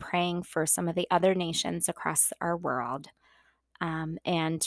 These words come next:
pray for the kids in those areas as well. Dear Heavenly Father, Lord, we come to you today. Lord, we pray that, um,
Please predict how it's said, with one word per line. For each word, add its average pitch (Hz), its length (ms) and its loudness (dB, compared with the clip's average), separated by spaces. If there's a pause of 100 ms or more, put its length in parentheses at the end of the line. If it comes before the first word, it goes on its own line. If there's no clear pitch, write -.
pray 185 160 4
for 208 140 -2
the 214 80 0
kids 226 340 2
in 165 100 0
those 160 220 0
areas - 340 0
as - 200 2
well. - 260 0 (400)
Dear 208 140 8
Heavenly 185 340 4
Father, 165 420 2
Lord, 165 300 0
we 185 100 0
come 185 220 2
to - 160 -2
you 202 60 0
today. 156 400 -4
Lord, 170 280 2
we 196 120 6
pray 208 580 2 (480)
that, 175 460 6 (100)
um, 165 380 -6